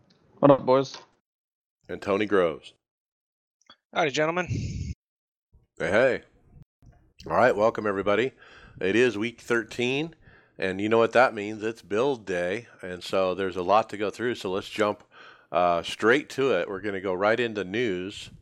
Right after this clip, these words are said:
Speaker 2: Uh, so, Tony, start us off with the fixed send-off.
Speaker 3: Yeah, I gue-, it looked like, uh,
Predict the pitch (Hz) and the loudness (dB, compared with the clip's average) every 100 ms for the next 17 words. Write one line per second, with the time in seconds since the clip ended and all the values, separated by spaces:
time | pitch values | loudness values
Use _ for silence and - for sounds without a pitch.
0 | - - _ - 78 85 87 104 92 90 | -20 -20 _ -8 -2 -2 0 2 2 0
1 | 85 120 135 95 85 - - 107 104 113 | -2 0 0 0 -6 -8 0 2 2 2
2 | 101 98 90 82 92 85 - 120 131 - | 2 2 -6 -10 -10 -12 -2 -2 -2 -6
3 | - - 117 104 80 67 65 _ - - | -16 -6 -2 -2 -2 -4 -8 _ -20 -20
4 | _ _ - - _ - 151 180 147 - | _ _ -20 -20 _ 6 8 10 6 -2
5 | 139 156 151 143 170 165 151 - 147 139 | -12 -10 -8 -8 -10 -8 -10 -8 -6 -6
6 | 135 | -6